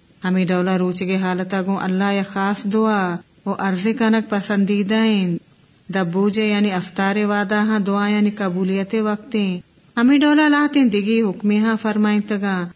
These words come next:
کہ رمضان شپا مردین و جنین تعلق جائز ہیں، اور روچائی تعلق حرام و ممنوع ہیں،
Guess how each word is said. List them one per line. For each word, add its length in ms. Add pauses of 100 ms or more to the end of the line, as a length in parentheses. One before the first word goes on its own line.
(160)
کہ 60
رمضان 600
شپا 440
مردین 440
و 40
جنین 520
تعلق 360
جائز 440
ہیں، 260 (340)
اور 160
روچائی 480
تعلق 420
حرام 320
و 60
ممنوع 500
ہیں، 260